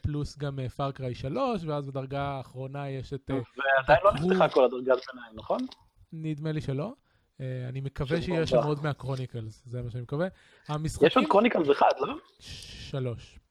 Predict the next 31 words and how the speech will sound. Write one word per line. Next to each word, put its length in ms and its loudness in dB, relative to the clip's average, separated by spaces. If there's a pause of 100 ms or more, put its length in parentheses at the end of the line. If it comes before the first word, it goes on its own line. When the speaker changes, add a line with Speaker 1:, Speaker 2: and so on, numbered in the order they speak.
(140)
Speaker 1:
יש 200 -12
צ'יינה, 800 -8
אה, 520 -10 (1120)
ראשה 680 -6 (300)
ואינדיה. 720 -4 (1200)
Speaker 2:
אינדיה. 280 -16 (640)
Speaker 1:
אה, 720 -8 (880)
המשחקים 440 -8
בדרגת 320 -2
ביניים 600 -4
ומעלה 560 -4
הם 260 -6
ליופליי, 1000 -4 (160)
אה, 280 -8 (460)
לא 240 -4
אמור 200 -4
לשנות 420 -8
לכם, 280 -10
כי 120 -12
גם 160 -8
אם 80 -8
הייתם 220 -8
קונים 320 -8
את 60 -8
זה 80 -8
בסטים 420 -8
זה 100 -6
היה 80 -4
דרך 420 -6
יופליי, 540 -4
אז 200 -8